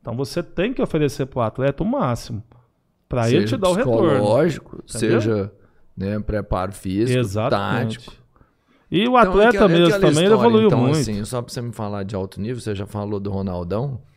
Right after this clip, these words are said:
Speaker 2: aquela parada que ele passou mal lá na Copa e, né, s-,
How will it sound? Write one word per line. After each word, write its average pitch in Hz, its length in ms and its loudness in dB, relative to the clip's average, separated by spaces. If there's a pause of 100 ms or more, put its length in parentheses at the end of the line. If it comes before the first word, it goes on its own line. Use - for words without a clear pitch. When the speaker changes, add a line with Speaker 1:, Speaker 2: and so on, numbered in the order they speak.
(420)
Speaker 2:
aquela 123 260 0
parada 107 520 -2
que 104 120 -4
ele 95 80 -4
passou 98 480 -8
mal 95 320 -6
lá 101 200 -6
na 101 200 -8 (120)
Copa 104 480 -2
e, 92 320 -10 (400)
né, 98 300 -6 (320)
s-, - 340 -20